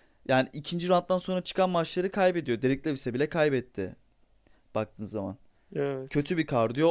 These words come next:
Speaker 1: o-, on iki roundluk bir boks desek ve Tyson Fury gibi iyi bir kardiyo, iyi bir kardiyodan ziyade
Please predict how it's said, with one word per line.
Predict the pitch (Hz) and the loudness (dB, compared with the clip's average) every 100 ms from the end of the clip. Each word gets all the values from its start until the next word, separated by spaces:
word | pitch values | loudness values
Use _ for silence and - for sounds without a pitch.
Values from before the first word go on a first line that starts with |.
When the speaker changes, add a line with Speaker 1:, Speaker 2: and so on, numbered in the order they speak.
| - | 2
Speaker 1:
o-, | - 156 | 2 2
on | - 160 | 2 -2
iki | 160 - | -2 0
roundluk | 139 127 - - | 2 2 -6 -8
bir | 123 | 2
boks | 147 160 | 2 2
desek | 139 - 175 - _ _ _ - | -4 0 -2 -4 _ _ _ -10
ve | |
Tyson | 123 143 143 156 | 2 4 4 2
Fury | 160 156 | -4 -4
gibi | 160 | -6
iyi | 165 156 160 | -6 -4 -4
bir | |
kardiyo, | - 147 120 117 120 147 | -2 0 0 0 -2 -2
iyi | - 165 | -4 -6
bir | 160 | -2
kardiyodan | 175 160 160 175 | 2 2 4 0
ziyade | 165 160 156 180 | 2 6 6 4